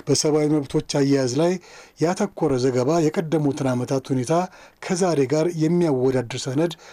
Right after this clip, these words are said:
እንዳልሆነ አበክረው ይገልጻሉ። በኢትዮጵያ የዩናይትድ ስቴትስ ኤምባሲ የመረጃ መኮንንና ቃል አቀባይ ኒኮላስ ባርኔት ዛሬ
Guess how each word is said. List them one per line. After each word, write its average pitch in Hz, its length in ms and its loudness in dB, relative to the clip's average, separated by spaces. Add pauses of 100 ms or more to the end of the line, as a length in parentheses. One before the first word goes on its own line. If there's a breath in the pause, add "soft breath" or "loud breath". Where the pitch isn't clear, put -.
(140 loud breath)
እንዳልሆነ 147 500 0
አበክረው 139 480 0
ይገልጻሉ። 139 480 0 (480 soft breath)
በኢትዮጵያ 139 500 0 (160)
የዩናይትድ 165 480 0
ስቴትስ - 320 -4
ኤምባሲ 120 300 -4 (580 loud breath)
የመረጃ 156 560 2
መኮንንና 135 760 0
ቃል 165 240 0
አቀባይ 135 460 -2 (400 loud breath)
ኒኮላስ 156 580 0
ባርኔት 123 540 -4 (640 soft breath)
ዛሬ 139 260 0